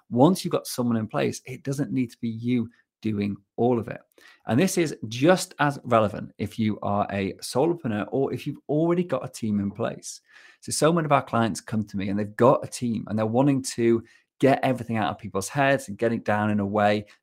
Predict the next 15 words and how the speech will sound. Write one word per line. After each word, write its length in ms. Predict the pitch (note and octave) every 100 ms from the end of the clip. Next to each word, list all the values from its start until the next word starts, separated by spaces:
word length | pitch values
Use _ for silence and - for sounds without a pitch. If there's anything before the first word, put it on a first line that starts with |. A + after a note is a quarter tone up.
| -
that 160 | - -
means 380 | A#2 B2 B2 A2+
they're 140 | G#2
re-, 180 | G#2 G#2
removing 540 | A#2 A#2 A#2+ C#3 D3+ B2
their 140 | A2
reliance 580 | G#2 G#2+ A2 A2 - - -
on 280 | G2+ G2+ G2
key 280 | - A#2
people 340 | G#2 C3 B2+ -
to 140 | -
protect 420 | - - - -
their 140 | B2+ B2
business. 460 | B2 B2+ G2 -
So, 280 | - A2+ A2+